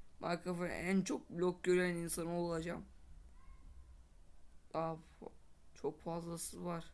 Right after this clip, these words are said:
Çok böyle aşırı fazla yürüyen falan var ama ben daha fazla yürüyeceğim galiba. Bir arkadaşlar, Minecraft'taki kurtlar yemeği,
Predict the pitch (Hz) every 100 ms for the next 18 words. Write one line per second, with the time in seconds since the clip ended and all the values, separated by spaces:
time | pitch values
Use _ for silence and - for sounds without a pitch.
0 | - - - - - - - - - -
1 | - - - 160 160 160 - - - -
2 | 160 160 - 160 - 160 156 156 156 156
3 | - 147 156 156 165 190 180 180 202 214
4 | 180 - - - - - - - - -
5 | - 165 160 165 165 165 156 165 156 156
6 | 156 160 156 226 165 160 170 - 165 196
7 | - - - - - - - - - -
8 | - - - - - - - - - -
9 | - - - - - 196 202 233 240 196
10 | 180 202 226 226 226 226 - 226 226 -
11 | - - - - - - 185 185 208 202
12 | 190 180 185 175